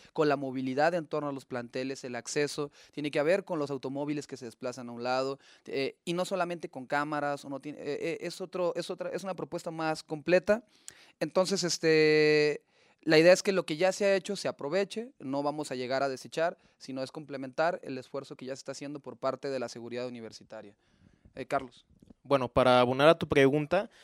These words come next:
Speaker 2: la diferencia entre el modelo que ya tiene la coordinación, que es bastante bueno, a mí me tocó trabajar con ellos, este, alrededor de un año y lo he visto, es que,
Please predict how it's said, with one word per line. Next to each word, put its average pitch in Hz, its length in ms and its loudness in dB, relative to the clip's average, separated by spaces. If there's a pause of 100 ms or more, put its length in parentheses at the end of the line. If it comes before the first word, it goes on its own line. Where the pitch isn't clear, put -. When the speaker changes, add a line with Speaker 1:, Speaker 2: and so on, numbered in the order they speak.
(320)
Speaker 2:
la 127 220 2
diferencia 147 560 6
entre 131 760 6
el 127 140 0
modelo 139 340 8
que 143 120 2
ya 139 120 6
tiene 143 220 -2
la 151 160 2
coordinación, 120 680 -4
que - 120 -4
es 120 80 -2
bastante 127 420 0
bueno, 120 260 0
a 147 40 -4
mí 123 100 -8
me 127 100 -8
tocó 120 260 -2
trabajar 120 360 -2
con 120 200 -6
ellos, 120 320 -2
este, 113 280 -6
alrededor 110 340 -2
de 123 80 -6
un 120 100 -6
año 127 240 -6
y 147 60 -8
lo 110 120 0
he 113 60 2
visto, 123 420 -4 (560)
es 147 320 8
que, 165 500 8